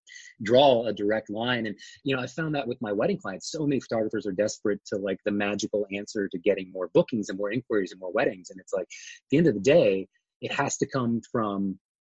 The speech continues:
you know, you, you start with friends and then friends of friends, and you usually start pretty cheap and affordable 'cause you've never done this.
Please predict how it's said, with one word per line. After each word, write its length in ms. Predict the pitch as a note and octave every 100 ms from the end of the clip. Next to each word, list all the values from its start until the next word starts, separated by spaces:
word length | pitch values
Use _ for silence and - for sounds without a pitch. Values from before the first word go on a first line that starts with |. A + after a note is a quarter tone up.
| _
you 80 | F#3+
know, 80 | G#2
you, 220 | G#2 B2+
you 60 | C3
start 240 | - C3
with 120 | C3+
friends 580 | - B2 A2+ A#2 A#2 - -
and 100 | G#2+
then 100 | G#2
friends 280 | C#3+ C3 A#2
of 100 | -
friends, 360 | G#2+ G#2 G2
and 160 | G2 G2+
you 60 | G#2+
usually 220 | A2+ A#2
start 320 | - A2+ A2+ -
pretty 220 | - B2 B2
cheap 280 | - A#2+ B2+
and 120 | A#2+
affordable 360 | A2 G#2+ G#2+ -
'cause 120 | G2+
you've 120 | - G#2+
never 180 | G#2+
done 200 | G2+ C#3+
this. 220 | C3+ G2+